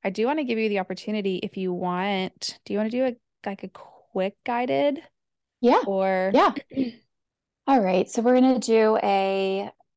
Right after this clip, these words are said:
Speaker 2: very brief grounding, um, not a meditation, just a grounding, just a check in with your body, almost a teaser grounding, if you will. So just a couple minutes. If you feel comfortable, please close your eyes.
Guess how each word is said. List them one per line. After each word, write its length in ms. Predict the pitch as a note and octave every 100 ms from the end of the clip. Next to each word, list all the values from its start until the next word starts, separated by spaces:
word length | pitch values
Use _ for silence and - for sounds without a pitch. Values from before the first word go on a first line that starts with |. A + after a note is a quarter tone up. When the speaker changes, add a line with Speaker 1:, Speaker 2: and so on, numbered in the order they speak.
| -
Speaker 2:
very 480 | A3 A3 C4+ B3 A3
brief 560 | F3+ E3 E3 F3+ - - -
grounding, 800 | F3+ E3+ E3+ F3 E3+ E3+ F3 - _ -
um, 580 | E3+ E3+ E3+ E3+ F3 F3+ _ -
not 280 | A#3 A#3+ B3
a 40 |
meditation, 580 | A#3 A#3 B3 A#3+ B3+ B3
just 280 | B3+ B3+ -
a 60 |
grounding, 480 | A3 G3 G3 G3 G3+
just 180 | G3 F#3
a 60 | G#3+
check 320 | - F#3+ -
in 80 | G3
with 140 | F#3
your 100 | G3
body, 560 | F3+ F3 G3 F3 G#3 -
almost 300 | - F#3 F3 F#3
a 40 |
teaser 580 | - - G3 F3+ E3+ E3+
grounding, 540 | F3+ E3 E3 E3+ E3
if 200 | E3 -
you 100 | F3
will. 260 | E3 D#3+ E3+
So 100 | -
just 180 | A#3 -
a 40 |
couple 260 | A3+ - -
minutes. 480 | F3+ F3 - - - - - - - _ _
If 80 | -
you 60 |
feel 140 | A3 B3
comfortable, 460 | A#3+ G#3+ A3+ G#3+
please 300 | G#3 - F#3+ -
close 300 | - F#3+ F#3+
your 140 | -
eyes. 680 | - E3+ F3 A#3+ A#3+ -